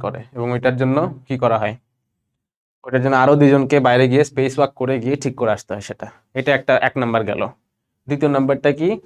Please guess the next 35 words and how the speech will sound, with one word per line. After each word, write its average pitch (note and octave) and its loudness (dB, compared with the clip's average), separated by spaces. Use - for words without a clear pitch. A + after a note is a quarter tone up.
দ্বিতীয় C3+ -2
নাম্বারটা B2+ 0
হলো D3 0
যে, G3+ 2
এটা C3+ 2
আমরা B2 2
পরে B2+ 4
আসতেছি, A#2 -4
কেন B2 2
ইল B2 2
ফেটেড। A#2 -2
দেখো, G#2 -4
she D#3+ 0
was D#3+ 6
one D#3+ 4
of D#3+ -2
the D3+ 2
mission C#3 -2
specialists। B2 -2
Chawla's B2+ 4
responsibilities C#3 -4
included C3 -6
the B2+ -2
microgravity B2+ 0
experiments, B2 -4
for B2+ -4
which F#3 4
the B2 0
crew D3 4
conducted B2+ 0
nearly B2+ 2
eighty D3 -2
experiments B2+ -6
by A#2+ -2
studying A#2+ -2